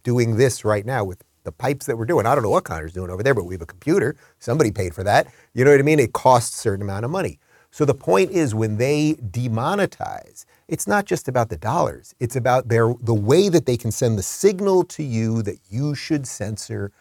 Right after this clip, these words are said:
yourself. So now watch how I link this through basically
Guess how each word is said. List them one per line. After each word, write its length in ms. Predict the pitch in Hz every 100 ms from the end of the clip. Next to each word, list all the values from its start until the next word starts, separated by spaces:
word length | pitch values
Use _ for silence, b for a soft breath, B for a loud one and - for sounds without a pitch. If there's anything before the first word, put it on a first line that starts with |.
| b b -
yourself. 720 | 110 110 - 123 - - -
So 220 | - 90
now 320 | 107 147 160
watch 460 | 135 156 196 - -
how 220 | 143 117
I 180 | 92 90
link 400 | 95 185 175 139
this 320 | 156 - -
through 400 | 120 139 139 135
basically 680 | 104 104 - 92 92 90